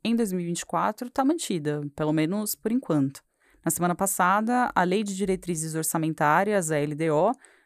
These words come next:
foi apresentada na Câmara sem qualquer emenda por parte do governo, o que significa que o objetivo do governo continua a ser o de equilibrar as contas públicas no ano que vem.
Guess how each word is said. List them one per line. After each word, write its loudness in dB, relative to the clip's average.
foi 0
apresentada 2
na -2
Câmara -2
sem -2
qualquer 0
emenda 4
por -4
parte -2
do -8
governo, 2
o -10
que -2
significa -2
que 0
o 2
objetivo -4
do -2
governo 0
continua -2
a 0
ser -2
o 0
de -2
equilibrar 0
as 0
contas -4
públicas -4
no -2
ano -2
que -4
vem. 0